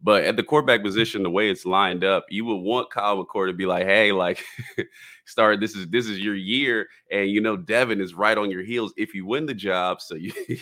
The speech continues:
gotta go ball out there. Next year, it may be his job. And it's the same with that. Devin has the one year in Kyle, and, uh, my, sorry, Lincoln Kienholz is on his heels. Like, "Dang, I gotta ball out this season, 'cause next season I might not be able to hold this guy off. <laughs> Let me go ahead and get here and get to the league."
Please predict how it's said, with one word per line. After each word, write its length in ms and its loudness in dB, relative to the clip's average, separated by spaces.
gotta 160 0
go 140 -2
ball 340 4
out 240 0
there. 240 -2
Next 320 -6
year, 260 -6
it 100 -8
may 200 0
be 180 -2
his 240 0
job. 380 -4
And 140 -12
it's 140 -12
the 40 -14
same 260 -6
with 100 -6
that. 240 -4
Devin 440 -6
has 180 -4
the 40 -18
one 240 -8
year 220 -4
in 60 -8
Kyle, 360 0
and, 140 -10
uh, 180 -14
my, 140 -16
sorry, 260 -12
Lincoln 220 -8
Kienholz 420 -4
is 80 -12
on 160 -2
his 180 -4
heels. 360 -4
Like, 160 -8
"Dang, 140 -4
I 40 -4
gotta 160 -4
ball 320 4
out 180 2
this 180 -4
season, 220 -12
'cause 200 -20
next 220 -8
season 280 -12
I 80 6
might 160 2
not 200 -2
be 80 -4
able 100 0
to 40 -2
hold 220 0
this 140 -8
guy 260 4
off. 380 2
<laughs> 200 -8
Let 200 -8
me 100 -2
go 160 -4
ahead 140 -2
and 200 -8
get 200 -2
here 180 -2
and 80 -6
get 140 -8
to 80 -12
the 80 -14
league." 340 -10